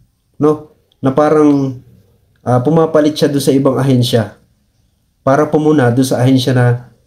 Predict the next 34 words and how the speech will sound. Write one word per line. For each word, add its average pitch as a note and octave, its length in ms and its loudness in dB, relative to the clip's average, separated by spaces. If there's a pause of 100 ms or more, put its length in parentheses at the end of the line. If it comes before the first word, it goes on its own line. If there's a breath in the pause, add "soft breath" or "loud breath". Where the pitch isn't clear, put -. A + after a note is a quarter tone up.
(120)
na A2+ 160 0
yun, B2 160 4
na A2 160 0
hindi C3 240 2
naman B2+ 320 2
dapat. G#2+ 400 -4 (960)
So C3 240 -2
may E3+ 160 2
mga F3+ 320 2
in-, D#3+ 240 -2
may E3+ 80 0
mga E3+ 240 2
institusyon E3 560 -4
ng C#3+ 100 -2 (460)
gobyerno C#3 560 0
na B2+ 80 0
dapat C3 480 0
sila C3+ 240 0
yung C3+ 160 0
gagawa B2 420 2
nito. A2+ 380 -2 (880)
Pwede D#3 240 2
kasi E3 240 -2
dapat D3 400 0
na C#3+ 160 0
pag D3 160 -2
may D#3 80 2
nakita F3 320 0
siyang D#3+ 240 0
ganito, D3+ 560 0 (320)
since C#3+ 400 -2
meron C3+ 320 2
siyang, B2+ 280 -2 (1080)
ah, A#2 640 0